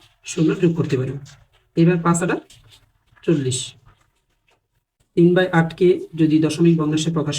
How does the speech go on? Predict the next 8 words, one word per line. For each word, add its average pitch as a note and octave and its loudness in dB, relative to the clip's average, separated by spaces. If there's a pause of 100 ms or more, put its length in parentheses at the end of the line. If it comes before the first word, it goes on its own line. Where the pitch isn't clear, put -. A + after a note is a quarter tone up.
করি, E3+ 0 (140)
তাহলে D3+ -2
আমাদের C#3 -2
ফলাফল D3 -2 (100)
হয় C3+ -2 (1600)
শূন্য E3 2 (120)
দশমিক D#3+ -4 (320)
তিন D#3 0